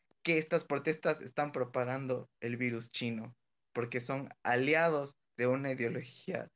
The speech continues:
perversa que viene a ser el fem-, feminismo. Y por tanto bien hacer, por todas las buenas intenciones, vemos una,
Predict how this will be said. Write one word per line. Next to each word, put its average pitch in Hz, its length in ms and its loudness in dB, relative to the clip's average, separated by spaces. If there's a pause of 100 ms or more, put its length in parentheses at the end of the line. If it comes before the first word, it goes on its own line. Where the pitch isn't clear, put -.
(140)
perversa 123 560 2
que 120 140 -6
viene 110 220 -6
a - 20 -12
ser 110 160 -4
el 110 60 -10
fem-, 113 340 -4
feminismo. 110 580 0 (260)
Y 131 420 2 (200)
por 123 240 4
tanto 160 320 4
bien 143 180 4
hacer, 123 260 2
por 127 180 0
todas 151 240 6
las 123 180 2
buenas 135 300 0
intenciones, 123 640 -2 (400)
vemos 131 320 2
una, 131 400 -2